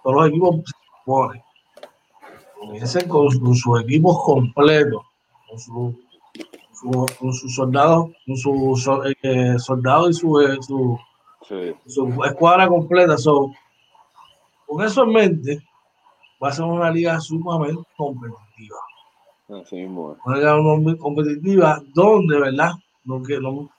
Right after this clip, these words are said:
Speaker 1: no me gusta ponerle el sello a esto,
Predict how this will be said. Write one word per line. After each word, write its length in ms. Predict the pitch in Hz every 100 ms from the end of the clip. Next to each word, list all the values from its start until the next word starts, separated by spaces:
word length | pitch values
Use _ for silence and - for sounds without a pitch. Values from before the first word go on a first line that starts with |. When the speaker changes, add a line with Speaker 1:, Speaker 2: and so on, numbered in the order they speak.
| _ _ _ _ -
Speaker 1:
no 60 |
me 100 | 127
gusta 300 | 143 156 165
ponerle 380 | 151 147 143 151
el 60 | 147
sello 420 | - 147 151 151
a 160 | 147 160
esto, 420 | 160 - 120